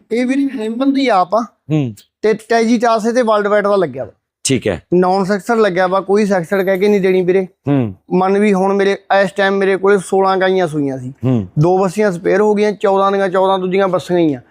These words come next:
Speaker 1: ਪਰ ਆਪਾਂ ਸੈਕਸਡ ਕਹਿ ਕੇ ਫੇਰ ਵੀ ਨਹੀਂ ਕਿਸੇ ਨੂੰ ਗਾਂ ਦਿੱਤੀ।
Speaker 2: ਠੀਕ ਹੈ। ਗੁਰਪ੍ਰੀਤ, ਇਹਦਾ, ਅਹ, ਕਿੰਨੇ ਦਿਨ ਬਾਕੀ ਹੈ ਬਾਈ?
Speaker 1: ਇਹਦੇ ਵੀਰੇ ਉੱਨੀ ਤਰੀਕ ਨੂੰ ਦਿਨ ਪੂਰੇ ਆ।
Speaker 2: ਹੂੰ।
Speaker 1: ਦੰਦਾਂ ਦੀ ਇਹ ਦੋ ਦੰਦ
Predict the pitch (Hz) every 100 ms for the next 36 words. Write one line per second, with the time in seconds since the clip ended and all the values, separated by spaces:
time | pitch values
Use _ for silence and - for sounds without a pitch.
0 | _ _ 196 214 208 220 202 208 240 220
1 | 226 226 214 226 254 240 190 175 160 151
2 | 139 135 - _ _ - 123 - 80 -
3 | - - - _ 120 147 170 175 175 165
4 | 170 165 160 - 147 131 131 120 - _
5 | - 151 156 165 147 123 143 139 147 -
6 | - 240 294 294 269 262 262 233 247 240
7 | 254 220 175 190 208 240 - - - 143
8 | 151 156 208 208 233 247 269 233 220 214
9 | 220